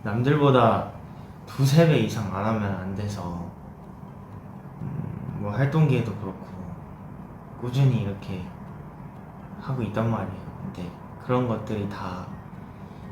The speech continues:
스테이가 지켜봐주고 이렇게 느껴주고 하니까 난 너무너무 고마운 것 같아. 그래서 더 아무리 피곤하고 그래도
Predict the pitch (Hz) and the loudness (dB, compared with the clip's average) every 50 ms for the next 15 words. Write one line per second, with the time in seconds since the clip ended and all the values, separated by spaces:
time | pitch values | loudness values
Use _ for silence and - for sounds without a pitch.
0 | - - - - - - - - - - - - - 123 117 113 110 110 110 107 | -14 -14 -14 -14 -14 -14 -14 -14 -14 -14 -10 -8 -4 -2 -2 -2 0 0 0 0
1 | 107 104 104 101 98 95 - - - - - - - - - - - - 120 113 | 0 0 0 0 0 -2 -4 -6 -10 -12 -12 -14 -12 -12 -12 -10 -6 -4 -2 0
2 | 117 113 110 107 107 113 117 127 127 123 123 120 120 - - - - - - - | 2 2 0 0 -2 0 2 4 4 4 2 0 -2 -6 -10 -12 -14 -14 -14 -14
3 | - - - - - - - - - - - - - 117 113 113 113 - 147 143 | -14 -14 -14 -14 -14 -14 -14 -14 -14 -14 -12 -8 -6 -4 -2 -2 0 2 4 4
4 | 123 - 113 107 107 110 107 107 104 101 101 101 101 104 117 120 120 117 - - | 4 4 2 0 0 0 0 0 0 0 -2 -2 -4 -4 -2 -2 -2 -2 0 2
5 | 113 113 104 98 101 - - - - - - - - - - - - - - - | 4 4 4 2 0 -4 -8 -12 -12 -14 -14 -14 -14 -14 -14 -14 -14 -14 -14 -14
6 | - - - - - - - - - - - - 104 104 98 101 104 110 113 113 | -14 -14 -14 -14 -14 -14 -14 -14 -16 -14 -10 -8 -6 -6 -4 -2 -2 0 0 0
7 | 104 104 101 101 - 104 107 107 107 101 98 87 - - - - - - - - | 0 -2 -2 -4 -4 -2 0 0 0 0 0 0 0 0 -2 -2 -2 -8 -10 -14
8 | - - - - - - 113 110 - 104 98 - 107 95 90 87 - - - - | -14 -14 -16 -12 -8 -4 -4 -2 -2 -4 -4 -6 -6 -6 -6 -6 -8 -10 -12 -12
9 | - - - - - - - - - - - - - - - - - - - - | -12 -12 -12 -12 -12 -12 -12 -12 -12 -12 -12 -12 -12 -12 -10 -10 -10 -8 -6 -4
10 | 110 120 127 131 131 127 127 - - 143 143 143 143 131 127 120 117 113 - - | -2 0 2 4 4 4 4 2 2 2 4 6 6 6 6 6 4 2 2 0
11 | - 107 104 104 107 107 107 104 98 | -4 -4 -4 -4 -4 -4 -4 -4 -4